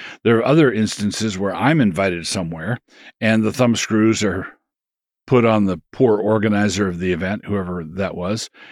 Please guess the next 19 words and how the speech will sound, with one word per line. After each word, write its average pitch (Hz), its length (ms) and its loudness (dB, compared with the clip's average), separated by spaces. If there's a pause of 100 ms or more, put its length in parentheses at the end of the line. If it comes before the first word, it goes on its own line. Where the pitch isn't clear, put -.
(120)
and 107 380 2
then 101 280 2
I'm 110 340 0
uninvited. 107 640 -4 (380)
So 127 360 4 (260)
for 131 140 6
a 120 60 6
long 160 320 4
time, 147 540 -2 (720)
uh, 120 540 2
Big 135 180 4
Eva 104 440 4
has 90 220 0
been 85 380 -4 (240)
a 104 80 -6
phrase 110 380 0
that 107 100 -2
has 92 160 -4
been 90 300 -4